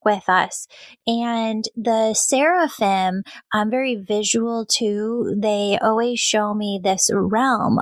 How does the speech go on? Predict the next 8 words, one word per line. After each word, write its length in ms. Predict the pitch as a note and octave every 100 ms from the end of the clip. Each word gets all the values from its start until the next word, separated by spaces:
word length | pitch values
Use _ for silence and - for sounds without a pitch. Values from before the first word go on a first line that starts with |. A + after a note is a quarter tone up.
| -
of 160 | G#3
where 220 | G3 G3 F#3+
they 200 | F#3+ -
are 540 | G3+ G3+ G3+ F#3 -
on 240 | F#3+ F#3+ F#3+
the 140 | G3
other 340 | F#3+ F3+ F3+
side. 540 | F3 - A#3+ G#3+ F#3